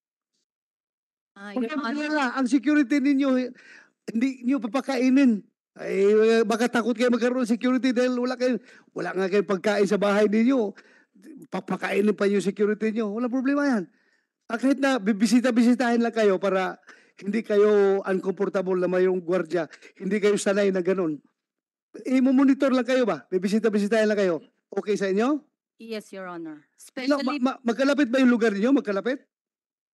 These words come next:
Speaker 1: Yes po, yung tatlo sa amin po, magkakapit bahay po kami. Isa kapi-, isa po kaming barangay.
Speaker 2: Isang barangay?
Speaker 1: Yung tatlo po, yes, Your Honor.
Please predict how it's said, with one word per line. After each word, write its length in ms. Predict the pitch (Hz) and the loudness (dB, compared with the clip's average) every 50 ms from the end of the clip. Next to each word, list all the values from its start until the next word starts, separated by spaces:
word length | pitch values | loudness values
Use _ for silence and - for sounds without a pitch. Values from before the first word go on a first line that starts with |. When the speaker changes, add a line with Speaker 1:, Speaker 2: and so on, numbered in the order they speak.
| _ | _
Speaker 1:
Yes 320 | 208 220 240 247 233 - _ | -14 -10 -10 -10 -10 -10 _
po, 160 | - 240 226 | -6 -4 -2
yung 400 | 240 254 262 262 262 269 269 262 | 0 0 0 0 0 -2 -2 -4
tatlo 480 | 254 262 254 254 - - 254 254 247 240 | -4 -8 -10 -10 -10 -10 -8 -8 -8 -8
sa 240 | - 247 220 226 | -8 -8 -6 -6
amin 240 | 233 247 247 247 240 | -6 -4 -6 -6 -8
po, 160 | - 240 220 | -6 -8 -8
magkakapit 640 | 214 214 202 196 - 202 202 - 196 202 - - - | -8 -8 -12 -10 -10 -12 -10 -10 -14 -14 -14 -16 -18
bahay 320 | _ 190 170 180 180 190 190 | _ -14 -14 -12 -12 -12 -12
po 160 | - 202 208 | -12 -10 -10
kami. 240 | 202 214 220 208 208 | -10 -10 -10 -14 -14
Isa 160 | - 208 196 | -12 -12 -12
kapi-, 320 | - 208 - - 202 202 _ _ | -12 -12 -14 -14 -16 -16 _ _
isa 240 | - 233 - - 254 | -18 -14 -10 -10 -10
po 160 | - - 247 | -10 -10 -10
kaming 320 | 254 247 254 254 254 240 | -8 -6 -6 -6 -8 -8
barangay. 720 | 208 202 202 202 202 202 190 185 185 180 180 180 190 202 _ - | -8 -8 -8 -8 -10 -10 -12 -12 -12 -12 -12 -14 -16 -18 _ -12
Speaker 2:
Isang 160 | - - 220 | -4 -2 -2
barangay? 560 | 208 196 196 196 185 185 190 208 208 185 165 143 | 0 0 0 0 2 2 0 0 0 0 -2 -4
Speaker 1:
Yung 80 | 214 | -6
tatlo 80 | 208 - | -8 -8
po, 80 | 214 | -8
yes, 320 | 196 196 208 202 202 202 - | -6 -6 -8 -8 -8 -10 -12
Your 240 | - 208 202 190 180 | -10 -10 -10 -8 -10
Honor. 320 | 180 180 190 180 175 | -12 -12 -14 -14 -16